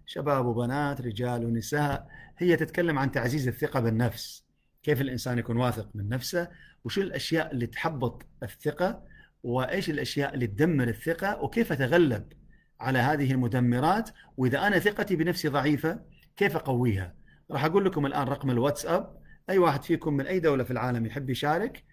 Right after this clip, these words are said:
يرسل لنا رسالة الآن بالواتساب: "أريد أن أشترك في ورشة،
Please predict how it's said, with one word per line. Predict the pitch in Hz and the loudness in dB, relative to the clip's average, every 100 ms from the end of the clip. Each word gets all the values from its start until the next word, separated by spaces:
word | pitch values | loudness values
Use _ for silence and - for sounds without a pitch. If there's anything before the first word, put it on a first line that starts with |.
| _ - | _ -4
يرسل | 220 214 180 | -2 0 0
لنا | 170 | 2
رسالة | 143 131 156 139 | 2 2 2 2
الآن | 120 143 131 110 | 0 0 -2 0
بالواتساب: | 110 113 117 - 170 131 | 0 -2 -2 -2 -4 -2
"أريد | 120 156 | 0 0
أن | 135 120 | 0 -2
أشترك | 113 104 147 156 160 | -4 -4 -4 -4 -6
في | - 117 | -4 -2
ورشة، | 113 143 151 170 202 | 0 -2 -2 -2 -2